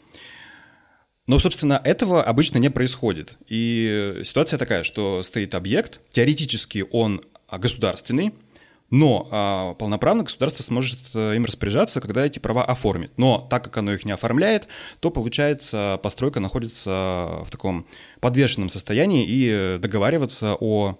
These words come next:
работах, э, не с кем. Ну, обычно этого и не делают. Теоретически храмы могут быть закреплены за епархиями,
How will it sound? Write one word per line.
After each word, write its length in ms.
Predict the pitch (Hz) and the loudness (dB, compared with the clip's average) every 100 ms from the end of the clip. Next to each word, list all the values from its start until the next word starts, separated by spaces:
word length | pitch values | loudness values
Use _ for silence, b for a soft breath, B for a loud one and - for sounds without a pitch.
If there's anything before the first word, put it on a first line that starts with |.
| - | -4
работах, 640 | 104 98 151 131 - - | -2 0 0 0 -4 -8
э, 580 | 98 92 90 85 82 82 | -6 -4 -4 -6 -8 -4
не 200 | 110 120 | 2 2
с 100 | 92 | 2
кем. 260 | - - - | -4 -8 2
Ну, 180 | 170 175 | 4 4
обычно 600 | 113 - - 131 113 110 B B B | 2 0 2 2 0 -2 B B B
этого 240 | 143 135 | 0 2
и 80 | 120 | 2
не 140 | 110 95 | 2 0
делают. 340 | 85 78 - | -2 -4 -6
Теоретически 560 | - 120 147 180 - 120 | 0 2 2 0 -2 -2
храмы 300 | 131 135 110 | 0 2 4
могут 300 | 117 107 - | 2 -2 -4
быть 240 | 110 - | -6 -6
закреплены 640 | - 107 123 110 123 120 98 | -4 -4 -2 -2 0 2 0
за 240 | 101 95 | -2 -4
епархиями, 640 | - 85 82 - 139 170 185 | -6 -8 -6 -2 0 0 -2